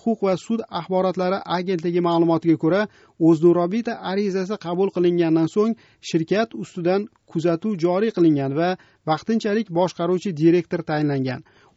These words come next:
O'z ismini aytmaslikni so'ragan soha mutaxassisi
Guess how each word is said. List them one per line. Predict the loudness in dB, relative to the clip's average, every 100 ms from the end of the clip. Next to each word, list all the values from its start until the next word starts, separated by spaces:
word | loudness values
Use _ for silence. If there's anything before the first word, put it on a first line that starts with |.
| 0
O'z | 0 -2 -6
ismini | -2 0 0 -2
aytmaslikni | -2 0 -2 -2 -6 -4 -4
so'ragan | -2 0 2 2 0 -2 _ _ -4
soha | -2 0 0 0
mutaxassisi | 0 -2 -4 -4 -4 -4 -2